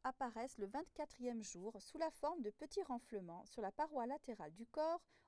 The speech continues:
au niveau C cinq à T un. Dès la fin de la quatrième semaine, les membres inférieurs apparaissent sous la forme aussi d'excroissance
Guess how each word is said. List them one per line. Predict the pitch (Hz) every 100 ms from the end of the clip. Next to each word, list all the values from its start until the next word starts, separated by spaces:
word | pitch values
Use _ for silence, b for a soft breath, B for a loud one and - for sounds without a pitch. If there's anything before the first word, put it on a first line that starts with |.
| B
au | 285
niveau | 247 185 170
C | - 311
cinq | - 247 240 262 -
à | -
T | - 175
un. | - _ _ _ _ _ B B B B B B -
Dès | 220 330
la | 320
fin | - 339
de | 330
la | 226
quatrième | 226 285 - 254
semaine, | 240 240 190 156 156 - -
les | 220
membres | 247 320 330
inférieurs | 254 247 254 226 262
apparaissent | 247 190 175 185 220 247 -
sous | 262 -
la | 226
forme | 190 - 233 247 254 254 247
aussi | 226 214 - 269
d'excroissance | 233 262 - - 214 - 190 214 233 -